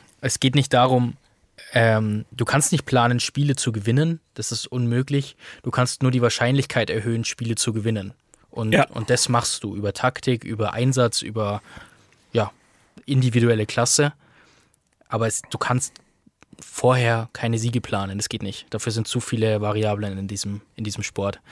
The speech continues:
Speaker 1: Und
Speaker 2: Voll.
Speaker 1: das ist im Eishockey noch krasser als im Fußball, würde ich sagen. Genau.
Speaker 2: Ja.
Speaker 1: Ja,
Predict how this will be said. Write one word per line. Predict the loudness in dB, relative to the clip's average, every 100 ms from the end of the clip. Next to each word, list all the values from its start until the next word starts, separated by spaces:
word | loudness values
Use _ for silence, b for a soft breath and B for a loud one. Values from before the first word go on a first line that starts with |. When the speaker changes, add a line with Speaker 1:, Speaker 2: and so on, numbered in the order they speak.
| B B
Speaker 1:
Und | 2
Speaker 2:
Voll. |
Speaker 1:
das | 2
ist | 2
im | 0
Eishockey | 0 -2 -2
noch | -4
krasser | -2 -2 -2
als | -2
im | -4
Fußball, | -8 -8 -6
würde | -6 -6
ich |
sagen. | -6 -6 -6 -12 _ _ _ _ _ _ -12 -4
Genau. | -2 -2
Speaker 2:
Ja. | -4 B B B B B B B B B
Speaker 1:
Ja, | 4 4